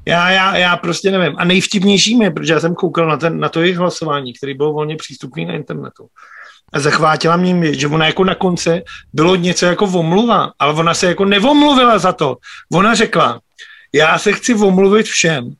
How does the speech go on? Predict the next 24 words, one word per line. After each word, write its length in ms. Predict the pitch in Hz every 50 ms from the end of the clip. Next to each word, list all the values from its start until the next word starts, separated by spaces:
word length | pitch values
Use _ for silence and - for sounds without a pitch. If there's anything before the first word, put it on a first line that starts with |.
| _ _ -
kterým 420 | - - - 165 170 185 196 202
jsem 220 | 185 - 202 202 190
svým, 420 | - - 165 156 165 165 180 196 214
svou 360 | - - 165 160 180 190 180
naivní 480 | 175 170 170 185 214 214 202 196 214 220
představou 640 | - - - 175 - - - 202 190 180 208 214 220 - 220
o 60 | 180
světě 600 | - - - 175 170 160 156 - 131 110 107 - - - - - - - - -
zkazila 760 | - - - - - 175 170 151 170 175 185 180 180 - - - - - -
odpoledne.“ 600 | - 165 156 - - 107 107 98 82 71 64 - - _ _ _ _ _ _ - - - - - - -
Ona 180 | - 165 196 208
neřekla: 580 | 214 208 196 262 - - 247 214 175 143 127 - _ _ _ _ -
„Tak 180 | 165 156 156
jsem 180 | - 196 190 175
píča, 420 | - 180 165 151 - - 143 135
no, 200 | 131 135 135 131
vole, 180 | 123 139 139 123
tak 180 | - 151 - -
jako 280 | 151 - 151 147 135 127
dobrý 260 | 143 151 156 190 202
komunismus 520 | - - 202 190 196 196 180 160 208 208 180
holt 240 | 190 202 202 185 165
není, 200 | 180 175 156 139
vole. 260 | 131 113 113 104